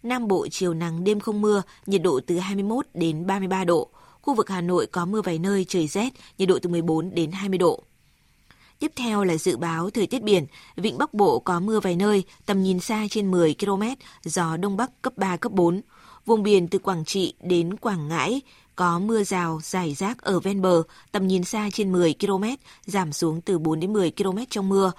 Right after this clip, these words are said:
gió Đông Bắc cấp sáu, giật cấp tám, từ đêm nay gió giảm dần,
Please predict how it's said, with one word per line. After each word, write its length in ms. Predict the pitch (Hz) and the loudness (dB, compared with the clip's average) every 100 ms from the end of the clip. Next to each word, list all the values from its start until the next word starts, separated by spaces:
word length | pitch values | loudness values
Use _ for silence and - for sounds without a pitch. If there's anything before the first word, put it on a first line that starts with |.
| - - | -10 -12
gió 320 | 165 185 165 | -4 -2 -2
Đông 160 | 175 196 | -2 -2
Bắc 140 | 247 | -4
cấp 140 | - - | -6 -6
sáu, 380 | - 165 156 | -2 -2 -2
giật 180 | 196 196 | -4 -4
cấp 120 | - 254 | -6 -6
tám, 280 | 180 165 175 - _ - | -4 -2 -4 -8 _ -6
từ 120 | 208 | -2
đêm 180 | 226 220 | 0 -2
nay 280 | 226 220 185 | -4 -4 -4
gió 300 | 190 160 160 | -4 -4 -4
giảm 300 | 208 185 139 | -4 -4 -4
dần, 280 | 170 165 | -2 -2